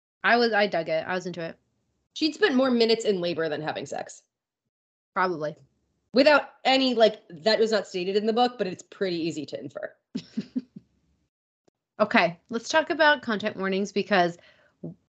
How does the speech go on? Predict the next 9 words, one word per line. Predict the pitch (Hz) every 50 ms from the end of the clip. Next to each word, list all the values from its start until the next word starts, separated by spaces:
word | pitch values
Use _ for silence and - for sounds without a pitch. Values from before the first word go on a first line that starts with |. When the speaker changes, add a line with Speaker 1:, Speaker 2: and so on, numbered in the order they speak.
| _ _ -
Speaker 1:
I | - 185 208 208
might | 214 220 233 247
have | 247 226 190 196
really | 208 220 226 226 226 226 220 220
enjoyed | 220 214 202 175 220 220 214 202 196
reading | 220 220 196 202 196
this | 196 185 180
book, | - 539 571 508 440 370 294 -
but, | 269 247 240 -